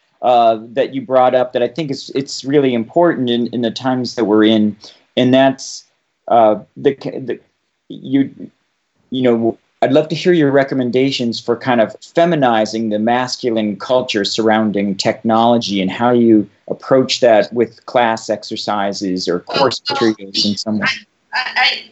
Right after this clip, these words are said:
Speaker 2: first of all, we didn't do virtual installation, but your idea about augmented is the same idea. It's based
Speaker 1: Okay.
Speaker 2: on the idea that you,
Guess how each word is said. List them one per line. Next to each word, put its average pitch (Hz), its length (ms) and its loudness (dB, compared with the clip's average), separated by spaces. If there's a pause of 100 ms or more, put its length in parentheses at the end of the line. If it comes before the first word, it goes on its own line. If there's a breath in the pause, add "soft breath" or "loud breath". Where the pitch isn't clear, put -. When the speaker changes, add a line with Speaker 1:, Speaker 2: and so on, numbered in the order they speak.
Speaker 2:
first - 300 -10
of 269 40 -20
all, 240 180 -10
we 294 120 -2
didn't - 240 -2
do 294 180 -2
virtual 240 400 -6
installation, 196 760 -2
but 190 240 -2
your 214 140 2
idea 247 340 0
about 208 280 2
augmented 226 760 -2
is 214 120 -14
the 202 100 -14
same 196 320 -6
idea. 175 500 -4 (300 soft breath)
It's - 140 -4
based 269 300 0
Speaker 1:
Okay. 233 120 4
Speaker 2:
on - 60 0 (200)
the 220 120 -4
idea 226 380 0
that 202 240 -4 (240)
you, 247 300 -6